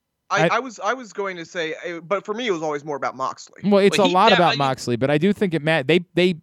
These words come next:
Speaker 2: they built a night around Kyle O'Reilly, and Kyle O'Reilly
Speaker 3: Oh,
Speaker 2: abs-,
Speaker 3: that's fair.
Speaker 2: is
Speaker 3: That's fair.
Speaker 2: absolutely i-, in this, this world that, that M J F is creating,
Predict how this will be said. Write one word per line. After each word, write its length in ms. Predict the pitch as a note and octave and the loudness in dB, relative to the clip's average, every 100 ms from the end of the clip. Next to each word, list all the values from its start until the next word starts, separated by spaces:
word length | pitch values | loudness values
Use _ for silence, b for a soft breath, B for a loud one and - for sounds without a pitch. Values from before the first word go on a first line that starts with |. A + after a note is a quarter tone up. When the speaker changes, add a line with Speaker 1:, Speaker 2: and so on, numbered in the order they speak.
| - | -2
Speaker 2:
they 180 | F3 | -2
built 420 | D#3 C#3 G#3 A3+ - | -2 4 6 4 2
a 100 | D#3 | -2
night 380 | D3+ D#3+ D#3+ C#3 C3+ | 0 2 0 0 0
around 360 | C3+ C#3+ C#3+ | 2 0 -4
Kyle 260 | C3 C#3 C3+ | -4 -2 0
O'Reilly, 680 | A#2+ B2 D3 C3 G#2 G2 G2 | 0 2 0 0 -2 -4 -6
and 220 | B2 B2 | -8 -6
Kyle 240 | F3 A3 | -2 0
O'Reilly 400 | A3 F#3+ F#3+ E3 | 2 2 0 -2
Speaker 3:
Oh, 40 | C#3+ | -2
Speaker 2:
abs-, 260 | F3+ F#3+ | -4 -4
Speaker 3:
that's 80 | - | -8
fair. 360 | - C3+ B2 B2 | -10 -8 -8 -4
Speaker 2:
is 160 | D#3+ D3+ | -2 0
Speaker 3:
That's 100 | D3+ | 0
fair. 100 | G#3 | 0
Speaker 2:
absolutely 840 | A#3 - G#3 G#3 E3+ C3+ B2 C3+ - _ _ _ - | 0 0 4 4 4 2 0 -2 -8 _ _ _ -4
i-, 140 | D#3+ - | -4 -2
in 240 | E3 F3 | -2 0
this, 240 | F#3 F3 | 0 -2
this 280 | - F3 F#3 | -2 0 0
world 560 | E3 F3+ A3+ B3+ B3 F#3+ - E3 | 2 6 10 10 8 2 -14 -2
that, 180 | F3 F3 - - - | -2 -2 -10 -12 -4
that 160 | E3+ D3 - - - - | -4 -4 -14 -20 -20 -2
M 160 | F#3+ F#3 | 0 2
J 180 | F#3 | 2
F 160 | G3 - | 2 2
is 140 | E3 | -2
creating, 680 | - D#3 D3+ E3 A2 F#2+ G2+ | -2 -2 0 0 -2 -4 -6